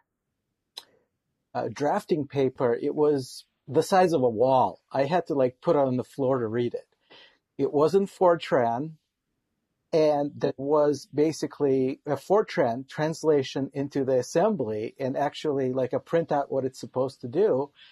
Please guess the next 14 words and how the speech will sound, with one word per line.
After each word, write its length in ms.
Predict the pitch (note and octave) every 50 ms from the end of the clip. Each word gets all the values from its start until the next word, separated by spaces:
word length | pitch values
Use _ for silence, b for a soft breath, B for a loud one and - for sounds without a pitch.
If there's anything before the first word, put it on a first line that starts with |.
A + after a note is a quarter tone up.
| b b
And 140 | - A#2 B2
the 60 | C3
computer 440 | - - C#3 C3 - B3+ C4 A#3 - - B2
actually 360 | B2+ - - - D#3+ D3+ D3+
was 260 | D3 D#3+ E3 C3+ C3+
me. 340 | D#3+ G#3+ C4+ B3 F#3 F#3 - -
I 100 | B2+ B2+
was 220 | C3 C3+ B2 -
reading 280 | C#3 D3 D3 D3+ D#3 E3
the 80 | D#3
Fortran, 760 | C3 - - D#3+ D3+ D3 - - E3+ D3+ C#3 C#3 C#3 C#3 C3 - _ _ _ _ _ _ _ _ _
uh, 300 | - C3 B2 B2 A#2+ A#2 A2+ - _ _ _ - -
uh, 240 | - D#3 C#3+ C3+ -
Fortran 800 | - - - D#3 - - - - D#3+ D3 C3+ C#3 C3+ C3+ C3 B2+